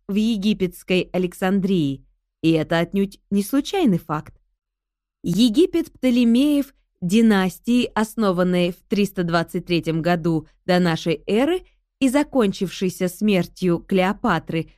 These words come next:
в тридцатом году до нашей эры, был единственным местом, и единственным периодом последовательного использования алфавитного порядка в средиземноморском мире,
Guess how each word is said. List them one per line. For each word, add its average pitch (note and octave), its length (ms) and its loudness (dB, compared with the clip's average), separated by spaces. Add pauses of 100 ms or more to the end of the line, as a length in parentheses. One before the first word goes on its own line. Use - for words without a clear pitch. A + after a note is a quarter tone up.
(160)
в - 60 -20
тридцатом E3+ 560 -2
году E3 360 -2
до E3 240 -2
нашей D#3 460 -6
эры, D4+ 400 0 (420)
был B3 220 4
единственным C#4+ 920 2
местом, A#3+ 540 0 (360)
и B3 60 0
единственным F#3+ 800 0
периодом A#3 680 0 (180)
последовательного G#3+ 1000 0
использования E3+ 840 -2
алфавитного D#3+ 680 -2
порядка D#3+ 600 -2 (240)
в - 140 -16
средиземноморском E3+ 1120 -2
мире, G3 500 2